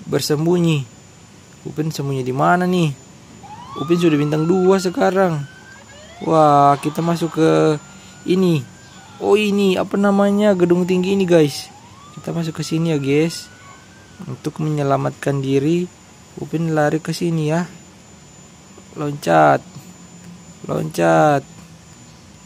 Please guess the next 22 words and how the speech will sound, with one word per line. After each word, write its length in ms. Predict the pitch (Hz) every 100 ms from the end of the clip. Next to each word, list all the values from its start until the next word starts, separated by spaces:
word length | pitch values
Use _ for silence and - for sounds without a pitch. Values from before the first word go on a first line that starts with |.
| -
Kita 240 | - 139 151
masuk 320 | 156 160 160 -
ke 60 | 151
gedung 400 | 156 156 160 156
sini, 320 | 170 170 165
guys. 400 | 185 180 156 - - - - -
Mana 240 | 165 180
pintu 240 | 180 180 185
masuknya 480 | 185 190 185 202
ini? 160 | 208 190 - - - - - - - - - -
Ya 80 |
ampun. 320 | 135 135 139 147 - - - - - - - -
Apa 240 | - 131 135
bukan 320 | 135 143 139
ini 240 | 139 156
gedung 320 | 180 170 170 170
tinggi 240 | 190 180
ya? 160 | 135 - - - - - - - - -
Bukan 240 | 139 151 160
ini 160 | 175
kah? 400 | 185 151 151 175 - - - - - - - -
Bukan 160 | -